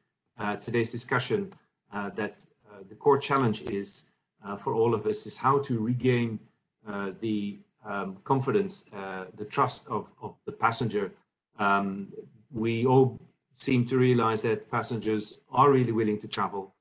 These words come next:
but we still, uh, see the main, uh, bottleneck there is that member states, national governments across Europe are just not capable of, uh, coordinating, uh, the, the travel restrictions.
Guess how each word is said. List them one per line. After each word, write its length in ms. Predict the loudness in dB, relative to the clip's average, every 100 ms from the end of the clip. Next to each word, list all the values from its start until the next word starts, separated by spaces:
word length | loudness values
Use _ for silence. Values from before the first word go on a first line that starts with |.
| _ _ _
but 160 | -14 -6
we 260 | -4 -4
still, 540 | -8 2 4 4 2 -4 -10
uh, 240 | -8 -6
see 240 | -6 -6 -4
the 120 | -2
main, 420 | 0 0 0 -4 -8 -14
uh, 240 | -8 -8 0
bottleneck 500 | 2 2 0 0 0
there 240 | 0 -2
is 160 | -6 -8
that 200 | -8 -4
member 300 | 0 0 0
states, 520 | -2 0 -2 -4 -14 _ _ _
national 380 | -2 -2 0 -4
governments 600 | 0 0 0 -4 -6 -14 -16
across 420 | -6 -4 -4 -2
Europe 320 | -2 -2 -6 _ _ _
are 80 | -8
just 260 | -4 -2 0
not 280 | 0 0
capable 600 | -2 -2 0 0 0 0 -12 _ _ -2
of, 440 | 0 0 -2 -12 _ -10
uh, 280 | -6 -4 -6 -4
coordinating, 840 | 2 2 2 0 0 -2 -6 -10 -14 _ -12
uh, 280 | -8 -6 -8 -8
the, 360 | -6 -6 -8 -10 -10
the 80 |
travel 320 | -4 -2 -2 -2
restrictions. 720 | -4 -4 -6 -6 -12 -12